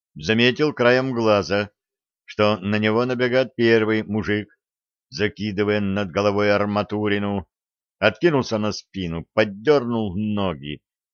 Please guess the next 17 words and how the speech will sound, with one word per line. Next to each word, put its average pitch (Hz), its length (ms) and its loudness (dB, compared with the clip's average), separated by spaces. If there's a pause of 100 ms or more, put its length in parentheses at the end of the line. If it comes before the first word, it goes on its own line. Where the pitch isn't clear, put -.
(240)
и 95 140 -6
когда 113 380 0
тот 117 240 -4
был 110 340 -2
совсем 104 460 -4
рядом, 104 560 0 (500)
сдвоенным 117 800 0
ударом 110 440 0 (100)
пяток 113 360 0
в 87 120 -10
живот 101 480 -4 (100)
вколотил 139 600 0
ему 98 280 -4
желудок 117 600 -4 (400)
на 147 180 -2
место 117 400 -2
лёгких. - 680 -8